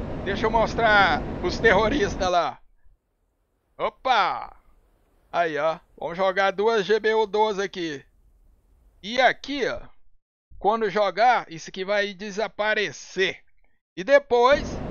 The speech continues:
a gente volta e come o nosso peru.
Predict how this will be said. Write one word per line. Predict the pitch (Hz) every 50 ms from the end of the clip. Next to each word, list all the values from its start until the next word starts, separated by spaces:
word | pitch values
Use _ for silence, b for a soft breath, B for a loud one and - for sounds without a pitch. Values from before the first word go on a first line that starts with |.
| - - - - - - -
a | 180
gente | 202 240 262 - - 294
volta | 247 160 214 226 226 233 247 254 254 277
e | 277
come | 269 - 269 277 269 277
o |
nosso | 269 269 269 262 247 262 233
peru. | - 269 269 254 240 214 190 170 151